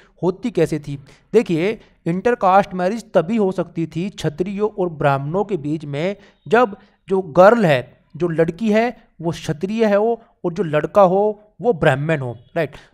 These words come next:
तो इस प्रकार की इंटरकास्ट मैरिज अलाउ थी ब्राह्मण और क्षत्रियों के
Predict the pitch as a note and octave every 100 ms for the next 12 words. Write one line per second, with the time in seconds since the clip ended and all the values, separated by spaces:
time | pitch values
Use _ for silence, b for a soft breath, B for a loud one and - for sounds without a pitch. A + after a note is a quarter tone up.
0 | - G#3+ C#4 C4+ B3+ A#3 F3+ E3+ F#3 G#3+
1 | A3 F#3+ F#3+ G#3 A3 E3+ E3 F#3+ - D3
2 | C#3+ E3+ F#3 - C#3+ C#3+ F3 F3 F#3 G#3+
3 | A3 b b C#3 C3 C3+ C#3 D#3 G#3 G#3+
4 | B _ E3 F3+ - D3 C#3+ D3 C#3+ G#3+